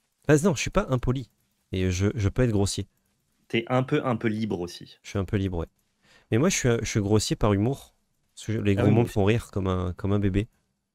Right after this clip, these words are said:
Speaker 2: Mais j'ai le même problème que toi.
Speaker 1: Genre, euh,
Speaker 2: Punaise, mais Val, il est vachement vulgaire, en fait. Je vous jure que dans la vraie vie, c'est pas du tout.
Speaker 1: Pas du tout. Il est mesuré et verbeux.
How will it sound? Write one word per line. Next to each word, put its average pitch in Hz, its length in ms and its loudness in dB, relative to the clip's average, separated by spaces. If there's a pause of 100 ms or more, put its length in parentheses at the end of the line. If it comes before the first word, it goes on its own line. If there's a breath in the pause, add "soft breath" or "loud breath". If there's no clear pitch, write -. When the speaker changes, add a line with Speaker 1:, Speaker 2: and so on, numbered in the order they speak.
(100)
Speaker 2:
Mais 107 100 0
j'ai 104 140 -2
le 101 60 -4
même 107 120 -2
problème 107 300 -4
que 104 80 -8
toi. 92 200 -14 (1120)
Speaker 1:
Genre, 95 320 -2
euh, 87 340 -2 (680)
Speaker 2:
Punaise, 180 300 0
mais 101 120 0
Val, 143 180 0
il 107 80 0
est 98 60 0
vachement 110 260 -2
vulgaire, 123 320 -4
en 98 60 -8
fait. - 320 -6
Je 95 120 -16
vous 92 140 -8
jure 110 200 -2
que 139 40 -6
dans 120 140 -2
la 98 80 2
vraie 92 160 -2
vie, 113 140 -10
c'est - 180 -12 (100)
pas 98 80 0
du 101 140 -6
tout. 85 140 -14 (720)
Speaker 1:
Pas 117 80 -2
du 107 160 -6
tout. - 180 -12 (920)
Il 101 120 -2
est 98 100 4
mesuré 107 440 6
et 107 60 4
verbeux. 101 360 4